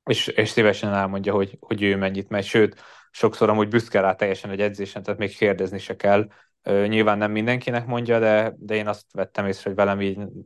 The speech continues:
tök nyitott ebbe a kérdésbe, mert én se kezdem el utána mondogatni másoknak. Igazából nagyon hasonló wattokat megy, mint én, csak jóval könnyebb. Tehát, hogy igazából ugyanakkor a motorral közlekedünk, csak ő egy kisebb járművel.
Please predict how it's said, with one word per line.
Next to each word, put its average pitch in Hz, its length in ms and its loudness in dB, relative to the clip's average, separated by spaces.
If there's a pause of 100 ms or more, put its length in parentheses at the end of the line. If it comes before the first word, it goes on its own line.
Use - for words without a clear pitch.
(460)
tök 101 200 0
nyitott 98 380 -2
ebbe 98 220 4
a 95 60 2
kérdésbe, 104 440 2
mert 107 140 2
én 107 100 2
se 98 240 -2 (320)
kezdem 104 360 0
el 104 80 4
utána 104 300 2
mondogatni 107 540 0
másoknak. 117 640 -4 (420)
Igazából 120 840 -2 (300)
nagyon 113 260 -6
hasonló 107 420 -2
wattokat 104 440 -4
megy, 107 160 -8
mint 104 240 -6
én, 120 280 0 (240)
csak - 180 -6
jóval 98 340 4
könnyebb. 92 420 -8 (200)
Tehát, 101 260 0
hogy 107 140 2
igazából 110 480 4
ugyanakkor 110 500 4
a 110 40 4
motorral 107 500 2
közlekedünk, 117 580 -2
csak - 240 -8
ő 113 40 -2
egy 107 100 -2
kisebb 107 400 -8
járművel. 101 640 0